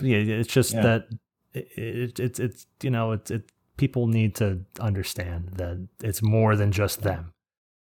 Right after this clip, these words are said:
Speaker 2: That is correct. Yeah. You have to look beyond yourself. And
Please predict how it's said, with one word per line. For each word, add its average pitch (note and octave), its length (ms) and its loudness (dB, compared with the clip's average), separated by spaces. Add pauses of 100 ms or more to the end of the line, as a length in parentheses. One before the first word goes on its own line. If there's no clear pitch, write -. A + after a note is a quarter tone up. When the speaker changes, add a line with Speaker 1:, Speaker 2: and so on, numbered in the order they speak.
(200)
Speaker 2:
That F2 220 0
is F2 100 -4
correct. - 380 -8
Yeah. E2 240 -4
You F2+ 100 0
have F#2 120 0
to G2 60 0
look G2 160 -2
beyond F2+ 300 0
yourself. F2+ 480 -4
And F#2 240 -2